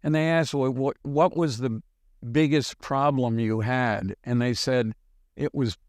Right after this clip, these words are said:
Barry Lynn, because he would ridicule us unmercifully." And I, and I did a, a speech about this in Indiana a couple of weeks ago. And I said, "It's not that,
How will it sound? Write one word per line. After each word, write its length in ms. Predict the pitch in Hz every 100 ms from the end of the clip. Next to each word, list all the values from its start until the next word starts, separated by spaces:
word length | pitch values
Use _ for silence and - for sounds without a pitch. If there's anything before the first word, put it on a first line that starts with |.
| _ _ -
Barry 380 | 135 135 135 123
Lynn, 580 | 127 131 127 110 107 - _ _
because 420 | 143 127 135 120 90 _ -
he 180 | 175
would 240 | 165 151 120 -
ridicule 840 | 143 143 202 156 - 151 131 110
us 280 | 104 101 - -
unmercifully." 1200 | 156 147 135 120 127 156 156 143 - 92 80 - - _ _ _ _ _
And 180 | 165 165
I, 100 | 165 - _ _ -
and 80 | 180
I 100 | 170
did 220 | 180 165
a, 120 | 156 -
a 60 | 127
speech 400 | - 196 185 160
about 320 | 127 120 104
this 220 | 135 -
in 120 | 117
Indiana 540 | 127 120 117 120 127 131
a 60 |
couple 280 | - 117 110
of 60 | 107
weeks 300 | 131 127 135
ago. 380 | 110 107 101 - _ _ -
And 120 | 151
I 80 | 151
said, 260 | - 156
"It's 200 | 147 123
not 240 | 180 208 -
that, 160 | 165